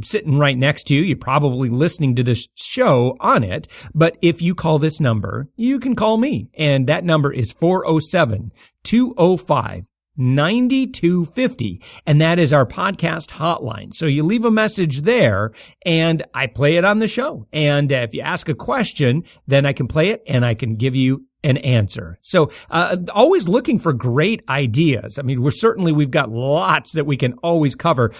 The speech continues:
uh, but I'd love to know what is of interest to you. Are you more interested in saving money? Are you more interested in earning money? Maybe you'd like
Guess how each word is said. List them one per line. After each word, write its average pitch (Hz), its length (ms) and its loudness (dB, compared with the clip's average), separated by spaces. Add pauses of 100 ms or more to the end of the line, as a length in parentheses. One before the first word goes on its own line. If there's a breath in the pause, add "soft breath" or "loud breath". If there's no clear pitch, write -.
(160 loud breath)
uh, 151 140 -2
but 196 180 -4
I'd 311 140 0
love 285 220 0
to 285 100 -4
know 302 180 2
what 311 300 -2
is 247 260 -8 (140)
of 226 180 -2 (100)
interest 247 580 -2
to 247 120 -2
you. 214 480 0
Are 160 100 2
you 165 200 4
more 196 320 2
interested 202 640 0
in 113 180 2 (220 loud breath)
saving 220 600 0
money? 214 400 2 (140)
Are - 160 -10
you 87 100 -4
more 151 220 4
interested 180 440 2
in 196 120 -2 (100)
earning 233 380 6
money? 120 260 2
Maybe 202 300 2
you'd 214 120 2
like 190 320 0